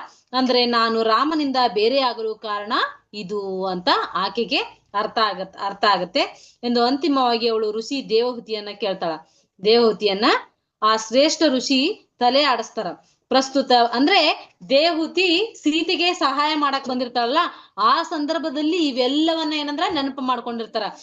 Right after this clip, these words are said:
ಅಲ್ಲಿ ಈಗ ಸೀತೆ ಇದ್ದಾಳಲ್ಲ, ಆವಾಗ ನಾರಾಯಣಿ ರೂಪವನ್ನ ಧರಿಸಿರ್ತಾಳ, ದೇವಹೂತಿಗೆ ಸಹಾಯ ಮಾಡಿರ್ತಾಳ. ಅದಕ್ಕಾಗಿ ದೇವಹೂತಿ ಸೀತೆ ಈಗ ಸಂಕಟ ಪಡುವಾಗ, ವೇದನೆ ಪಡುವಾಗ ಬಂದು ಆಕೆಗೆ ಸಹಾಯ ಮಾಡ್ತಾಳೆ. ಈ ಸಹಾಯ ಮಾಡುವ ಸಂದರ್ಭದಲ್ಲಿ ಈ ಮಾತುಕತೆ ಎಲ್ಲ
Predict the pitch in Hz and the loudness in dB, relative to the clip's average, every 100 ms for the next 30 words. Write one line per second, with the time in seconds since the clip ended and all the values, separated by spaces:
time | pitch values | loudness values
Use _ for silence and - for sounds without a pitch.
0 | - - 226 269 311 320 480 269 269 262 | -20 -10 -2 2 4 6 6 4 2 4
1 | 254 285 302 339 294 254 214 247 359 233 | 4 4 2 2 2 0 2 2 0 -2
2 | - _ - 247 294 320 320 330 262 254 | -12 _ -4 0 2 2 0 -2 0 2
3 | 285 330 320 294 285 277 269 247 240 240 | 2 0 -2 -4 -6 -6 -4 -4 -4 -6
4 | 214 214 180 160 _ _ 185 220 311 359 | -8 -6 -6 -8 _ _ -4 0 4 4
5 | 330 320 311 427 339 269 320 359 302 262 | 4 2 2 4 2 2 0 0 -4 -6
6 | 240 226 185 - _ - 233 302 359 339 | -8 -6 -8 -8 _ -2 2 2 4 4
7 | 320 349 226 269 330 359 302 - 254 403 | 4 2 4 4 6 4 2 2 0 0
8 | - 302 349 311 220 302 480 - - _ | 6 6 6 4 4 4 0 -8 -20 _
9 | 254 302 330 381 339 294 311 339 311 285 | 4 6 6 4 4 0 2 2 4 4
10 | 262 247 262 220 185 254 311 349 339 294 | 4 4 2 2 0 0 0 -2 0 0
11 | 269 254 247 240 277 349 - 247 339 381 | 2 2 0 -2 0 0 0 0 0 -6
12 | 349 330 285 294 269 254 220 208 180 - | -8 -6 -4 -2 -4 -4 -6 -8 -10 -14
13 | - - - 311 392 359 311 320 349 339 | -20 -10 2 6 6 4 2 2 2 2
14 | 320 320 311 294 277 311 311 285 311 392 | -2 -4 -4 -2 0 2 0 0 0 2
15 | 453 294 320 294 269 277 285 262 262 262 | 2 2 2 4 0 0 -2 -2 0 0